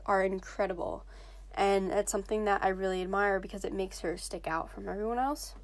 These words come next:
Um, Pippin Jardine, I also highly, highly admire for her ability to be herself despite what other people think. And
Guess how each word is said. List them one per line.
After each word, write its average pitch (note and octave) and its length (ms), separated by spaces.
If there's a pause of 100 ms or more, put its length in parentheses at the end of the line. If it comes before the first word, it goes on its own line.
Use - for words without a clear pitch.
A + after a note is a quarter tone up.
(760)
Um, G#3 440
Pippin B3+ 420
Jardine, G#3+ 640 (260)
I G#3 200
also G#3+ 640
highly, G#3+ 640
highly F#3+ 400
admire F3 520 (340)
for G#3+ 140
her G#3 200
ability G3+ 600
to G3+ 160
be F#3+ 220
herself G3 800 (140)
despite G3+ 500
what - 180
other G#3 220
people G#3 280
think. F#3 380 (460)
And G#3 380